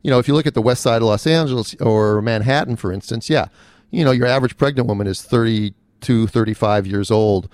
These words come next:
having her first baby. If you go to the inland valleys, or if you go to even up toward Oxnard, uh, the average pregnant woman is twenty-one years old having her second baby. I mean, it is, it is clearly a cultural difference.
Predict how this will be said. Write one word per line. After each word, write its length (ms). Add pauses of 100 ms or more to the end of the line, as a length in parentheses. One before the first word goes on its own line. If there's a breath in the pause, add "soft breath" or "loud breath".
(200 soft breath)
having 260
her 160
first 320
baby. 420 (380 soft breath)
If 140
you 80
go 480
to 560
the 420
inland 320
valleys, 560
or 160
if 160
you 60
go 240
to 260
even 220
up 160
toward 240
Oxnard, 560 (500 soft breath)
uh, 420
the 200
average 260
pregnant 280
woman 180
is 80
twenty-one 480
years 240
old 240
having 220
her 100
second 380
baby. 340 (400 soft breath)
I 80
mean, 180
it 160
is, 420 (120)
it 160
is 400 (320)
clearly 480
a 120
cultural 540
difference. 560